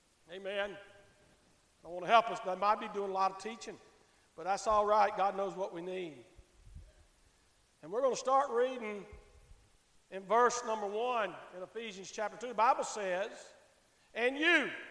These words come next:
he's talking to the church here, "and you, child of God, and you hath he quickened."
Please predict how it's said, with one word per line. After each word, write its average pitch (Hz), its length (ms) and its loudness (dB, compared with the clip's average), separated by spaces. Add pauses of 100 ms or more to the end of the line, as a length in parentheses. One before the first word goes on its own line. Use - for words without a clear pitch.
(120)
he's 220 140 -6
talking 359 440 4
to 240 80 -4
the 208 80 -10
church 277 480 2
here, 185 240 -10 (1200)
"and 285 260 4
you, 339 320 4 (120)
child 254 320 8
of 202 80 -4
God, 220 320 4 (680)
and 269 200 4
you 349 320 6
hath 302 260 10
he 277 160 0
quickened." 226 480 -4